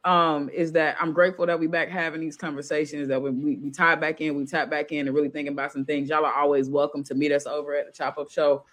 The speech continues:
um, at the Chop Up Show on I G, and drop y'all's topics for consideration. If y'all want me to give,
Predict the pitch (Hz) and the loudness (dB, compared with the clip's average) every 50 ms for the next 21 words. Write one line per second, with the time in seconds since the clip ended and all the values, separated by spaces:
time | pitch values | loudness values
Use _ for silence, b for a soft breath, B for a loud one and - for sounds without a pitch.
0 | b b b b b - 151 151 143 139 160 190 180 - 175 - 185 165 160 165 | b b b b b -2 0 0 0 2 2 0 0 0 -2 0 0 2 2 2
1 | 160 160 - 175 156 143 139 160 151 95 135 165 165 147 156 160 151 147 139 131 | 0 0 0 0 0 2 0 0 -2 0 0 0 0 2 2 0 0 0 0 0
2 | 160 151 - - 156 147 151 147 147 - b b b b b b - - 208 185 | 0 0 0 0 0 0 2 2 0 -2 b b b b b b -2 4 4 4
3 | 180 - 156 156 - - 180 165 - 156 147 143 165 160 156 143 147 151 165 156 | 4 4 0 -6 -2 0 0 0 0 -2 -4 -4 -2 0 0 2 2 2 2 0
4 | - 151 135 127 135 147 160 165 170 170 151 156 180 - 165 170 156 151 - 147 | -2 -4 -6 -4 -2 2 4 6 6 6 6 4 0 0 0 -2 -2 -2 0 0
5 | 165 170 170 165 165 | 2 2 2 0 -2